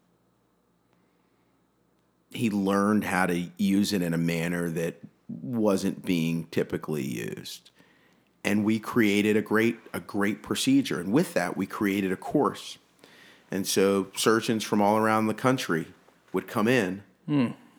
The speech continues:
Speaker 1: and we would fly them in to learn how to do a special type of, it was called an incisional hernia. Sometimes people have, um, uh,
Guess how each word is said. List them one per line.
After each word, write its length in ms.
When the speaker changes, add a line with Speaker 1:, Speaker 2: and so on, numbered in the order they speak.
Speaker 1:
and 680
we 200
would 140
fly 320
them 160
in 260
to 100
learn 340
how 440
to 120
do 540
a 200
special 520
type 280
of, 420
it 120
was 140
called 260
an 180
incisional 680
hernia. 380
Sometimes 600
people 360
have, 360
um, 440
uh, 240